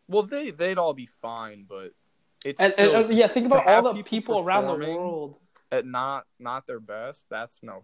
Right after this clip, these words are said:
Speaker 1: fun.
Speaker 2: And also, like, people, um, like, every year for the Olympics, every four years, people from around the world travel just to see it.
Speaker 1: Mm-hmm.
Speaker 2: And it's like, yeah, that is a bad idea.
Speaker 1: That's just coronavirus city right there.
Speaker 2: We also, um,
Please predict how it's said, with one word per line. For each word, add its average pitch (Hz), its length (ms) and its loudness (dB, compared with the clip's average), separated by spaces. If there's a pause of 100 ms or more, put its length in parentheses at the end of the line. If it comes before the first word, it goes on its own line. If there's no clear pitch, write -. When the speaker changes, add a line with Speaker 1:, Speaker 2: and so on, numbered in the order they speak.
Speaker 1:
fun. 95 360 -14
Speaker 2:
And 180 120 -2
also, 226 300 -2
like, 180 260 -4
people, 185 520 -4
um, 135 500 -10 (320)
like, 165 240 4 (260)
every 190 300 2
year 160 320 2
for - 160 -6
the 139 140 -6
Olympics, 135 420 -8
every 147 160 0
four 143 240 0
years, 131 240 -2
people 190 320 0
from 190 220 2
around 143 320 6
the 139 80 0
world 131 320 2
travel 123 340 -4
just 127 240 -14
to 131 60 -18
see 120 300 -8
it. 110 160 -12 (680)
Speaker 1:
Mm-hmm. 143 180 -2
Speaker 2:
And 147 120 0
it's 127 100 -2
like, 151 280 4
yeah, 131 240 6
that 147 280 6
is 135 280 -6
a 117 120 -8 (140)
bad 120 320 -6
idea. 113 540 -12
Speaker 1:
That's 120 440 2 (260)
just - 220 -16
coronavirus 117 800 -2 (180)
city 117 220 -6
right 104 300 -14
there. 113 180 -4
Speaker 2:
We 180 140 6
also, 220 420 4 (160)
um, 151 480 0